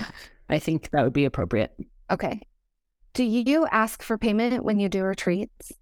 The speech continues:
Speaker 1: It depends on who it is, if I'm being really honest. If I have a
Speaker 2: Okay.
Speaker 1: long-standing relationship with people, I will just do it for free because they're my friend and I love them. <laughs>
Speaker 2: Mm-hmm.
Speaker 1: And it is an opportunity. I think, you know, like, at Katie Borland's retreat, she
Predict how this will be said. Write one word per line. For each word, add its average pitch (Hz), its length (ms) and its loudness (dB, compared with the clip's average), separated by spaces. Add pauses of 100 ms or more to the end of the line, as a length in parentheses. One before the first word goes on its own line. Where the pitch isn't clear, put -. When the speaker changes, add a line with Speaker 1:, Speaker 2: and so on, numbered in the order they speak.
Speaker 1:
It 381 120 6
depends 415 280 2
on 415 120 4
who 403 100 4
it 403 80 4
is, 339 320 0
if 170 100 -2
I'm 170 100 0
being 170 180 2
really 160 200 2
honest. 160 540 -4 (180)
If 214 120 2
I 262 60 6
have 269 100 2
a 254 280 4
Speaker 2:
Okay. 202 160 0
Speaker 1:
long-standing 214 580 0
relationship 202 640 2
with 247 120 2
people, 262 580 2 (540)
I 196 120 4
will 175 180 4
just 156 240 -4
do 143 120 2
it - 120 0
for 165 100 -2
free 143 240 2
because 139 260 0
they're 131 100 2
my 82 100 2
friend - 500 -4
and 147 140 0
I 131 80 4
love 120 160 2
them. - 300 -4
<laughs> - 40 -10 (100)
Speaker 2:
Mm-hmm. 214 720 -8
Speaker 1:
And 202 420 2
it 196 220 2
is 185 200 2
an 185 100 2
opportunity. 165 960 0 (320)
I 165 80 0
think, 160 220 0
you 156 100 2
know, 135 240 2
like, 156 160 0
at 165 80 -2
Katie 185 220 0
Borland's 151 420 0
retreat, 143 420 -2 (140)
she 170 640 0